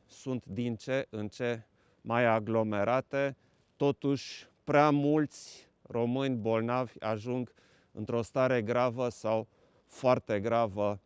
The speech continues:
în spitale. Medicii noștri, personalul medical fac minuni, dar, uh, haideți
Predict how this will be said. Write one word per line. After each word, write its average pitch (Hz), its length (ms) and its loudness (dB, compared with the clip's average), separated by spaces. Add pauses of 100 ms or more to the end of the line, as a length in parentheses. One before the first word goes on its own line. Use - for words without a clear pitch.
(180)
în 110 140 -4
spitale. 131 840 -2 (760)
Medicii 139 520 0
noștri, 139 520 -2
personalul 127 680 -2
medical 123 580 -2
fac 127 300 -2
minuni, 123 600 -4 (400)
dar, 117 520 0
uh, 113 280 2 (840)
haideți 143 720 -2